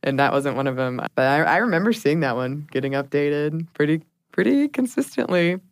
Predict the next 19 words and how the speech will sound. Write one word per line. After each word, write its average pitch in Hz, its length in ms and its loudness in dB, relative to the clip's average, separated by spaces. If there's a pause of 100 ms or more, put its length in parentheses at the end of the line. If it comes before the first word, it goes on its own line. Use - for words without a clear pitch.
(300)
Anna 180 220 2
Todd's 180 340 0
After, 214 580 2
which 180 200 -2
was 160 140 -2
based 156 280 0
on 156 100 0
a 147 60 0
One 143 340 0
Direction 147 420 -2
fan 160 200 -4
fiction. 240 360 -8 (260)
Pride 180 260 2
and 180 80 -4
Prejudice 175 460 -2
and 175 220 -2
Zombies, 170 540 0
of - 100 -20
course. 170 460 -6